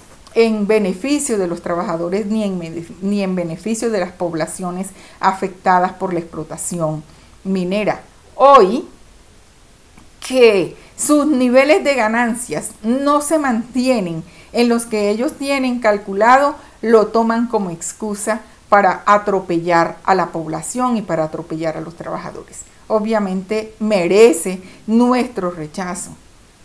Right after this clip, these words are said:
Pero aquí hay otra cosa que nosotros debemos, eh, tener en cuenta, y es que desde hace esas cuatro décadas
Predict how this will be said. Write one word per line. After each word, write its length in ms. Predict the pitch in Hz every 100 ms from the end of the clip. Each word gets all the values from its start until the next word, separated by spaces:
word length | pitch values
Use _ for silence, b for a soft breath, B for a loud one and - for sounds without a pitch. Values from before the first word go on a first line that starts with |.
| -
Pero 180 | 277 302
aquí 220 | 294 320
hay 160 | 330 320
otra 260 | 320 302
cosa 260 | 277 294 294
que 140 | 269
nosotros 460 | 226 220 226 233 233
debemos, 500 | 202 185 190 214 214 b b b
eh, 60 | 214
tener 340 | 233 220 202
en 140 | 214
cuenta, 560 | 214 254 254 220 - 165 b b b -
y 160 | 254 262
es 100 | 262
que 160 | 302
desde 440 | 277 277 220 214 208
hace 480 | - - 277 254
esas 520 | 262 - 269 285 - - -
cuatro 540 | - 247 240 240 247 233
décadas 540 | 208 196 196 196 226